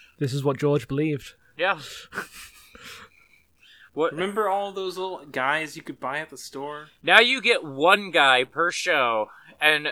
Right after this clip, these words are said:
Speaker 2: only on the premise that that guy gets his own show.
Speaker 1: I hate naming shows after guys.
Speaker 2: Oh, it's the
Speaker 1: It is
Speaker 2: worst.
Speaker 1: so bad.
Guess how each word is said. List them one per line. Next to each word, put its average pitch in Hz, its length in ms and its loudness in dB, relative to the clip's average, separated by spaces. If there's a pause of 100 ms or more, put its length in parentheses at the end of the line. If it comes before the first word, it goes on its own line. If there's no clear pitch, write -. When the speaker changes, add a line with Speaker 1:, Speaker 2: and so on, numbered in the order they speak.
Speaker 2:
only 208 340 0
on 180 140 4
the 156 80 -4
premise 170 420 -2
that 135 140 -10
that 156 280 -2
guy 156 260 2
gets 135 260 -6
his 131 160 -8
own 147 240 -2
show. 98 480 -8 (1700)
Speaker 1:
I 269 200 8
hate 170 380 0
naming 151 400 -4
shows 123 380 -6
after 107 280 -12
guys. 92 400 -10
Speaker 2:
Oh, 247 120 6
it's 277 200 6
the 240 140 -4
Speaker 1:
It 170 180 4
is 170 180 6
Speaker 2:
worst. 269 720 4 (480)
Speaker 1:
so 208 500 4
bad. 120 500 -4